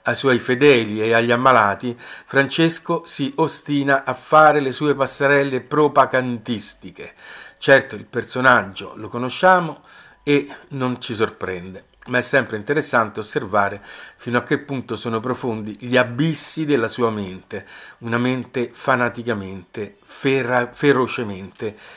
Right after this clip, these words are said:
immigrazionista. È, è vero, su questo degli abissi della sua mente rende l'idea, perché quest'uomo non c'ha, abbiamo viste di, di tutti i colori. Personalmente mai avrei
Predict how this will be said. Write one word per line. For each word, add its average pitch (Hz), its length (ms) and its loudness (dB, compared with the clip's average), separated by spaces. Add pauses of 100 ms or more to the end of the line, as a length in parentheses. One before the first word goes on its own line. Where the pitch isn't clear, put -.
(180)
immigrazionista. 127 1500 -4
È, - 1000 -16
è 117 140 -16
vero, - 520 -14
su 113 240 -20
questo 117 500 -6 (420)
degli 113 260 -2
abissi 123 520 -4
della 110 180 -2
sua 113 160 -2
mente 98 920 -8
rende 110 400 -6
l'idea, 92 540 -12
perché - 500 -20
quest'uomo 92 500 -12
non 90 180 -18
c'ha, 101 160 -14 (320)
abbiamo 104 380 -8
viste 110 340 -8
di, 98 360 -20 (120)
di 110 200 -18
tutti 117 560 -14 (480)
i 117 160 -16
colori. 98 1600 -8
Personalmente 113 680 -6
mai 113 260 -2
avrei 107 440 -6